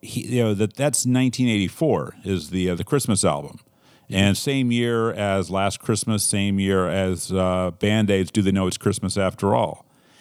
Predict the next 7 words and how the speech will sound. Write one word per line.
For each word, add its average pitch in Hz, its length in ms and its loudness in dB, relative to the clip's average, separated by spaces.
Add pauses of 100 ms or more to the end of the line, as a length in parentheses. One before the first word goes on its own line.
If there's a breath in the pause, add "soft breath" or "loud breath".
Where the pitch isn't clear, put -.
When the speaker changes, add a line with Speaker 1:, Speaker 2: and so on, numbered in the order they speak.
(240 soft breath)
Speaker 1:
And, 110 640 2 (680)
you 113 120 2
know, 117 100 0
and 110 200 2
it 143 60 4
was, 143 220 2
and 113 300 0